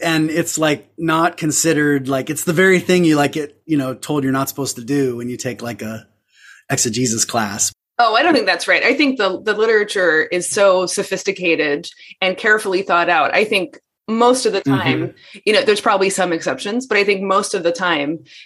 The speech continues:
Speaker 2: that matters a lot. And just as an example, eh, out of the blue, um, a while back in my church's Bible study, we were going, we're going through the Gospel of John, and there's this part where Jesus says,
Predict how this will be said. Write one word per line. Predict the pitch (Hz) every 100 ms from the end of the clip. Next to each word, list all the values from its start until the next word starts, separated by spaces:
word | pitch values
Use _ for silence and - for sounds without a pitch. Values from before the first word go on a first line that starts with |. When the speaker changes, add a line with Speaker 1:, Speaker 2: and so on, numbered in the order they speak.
| _ _ -
Speaker 2:
that | 180 - 202
matters | 196 180 190
a | 185
lot. | 165 170
And | - 202 190
just | 233 -
as | 202 196 -
an | 196
example, | 180 190 180 170 156 -
eh, | 143 90 - _ _ _ -
out | 196
of |
the | 185
blue, | 185 202 190 -
um, | 180 180
a | 196
while | 196 196
back | 196 185 185
in | 185
my | 180 165 165 -
church's | 214 202 190 175
Bible | 170 175 196 202
study, | - 190 202 202
we | 185
were | 175 180
going, | 196 190
we're | 196
going | 202 202
through | 202
the | 180
Gospel | 170 180 - 196
of | 180
John, | 180 170 190 254 262 - - -
and | 214 208 196 190 160
there's | 208 196
this | 190
part | - 202
where | 190
Jesus | 190 196 185 190
says, | - 180 180